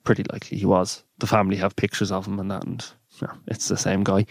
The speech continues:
He was an electrical engineer. His wife, Dorothy, had described him previously as a very kind of solitary man,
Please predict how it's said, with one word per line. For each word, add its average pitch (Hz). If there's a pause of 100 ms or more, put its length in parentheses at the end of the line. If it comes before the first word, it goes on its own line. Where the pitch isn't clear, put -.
(560)
He -
was 107
an 101
electrical 110
engineer. 107 (500)
His 117 (260)
wife, 123 (140)
Dorothy, 120
had 107
described 117
him 107
previously 110
as 98 (100)
a 107
very 104
kind 104
of 98
solitary 113
man, 104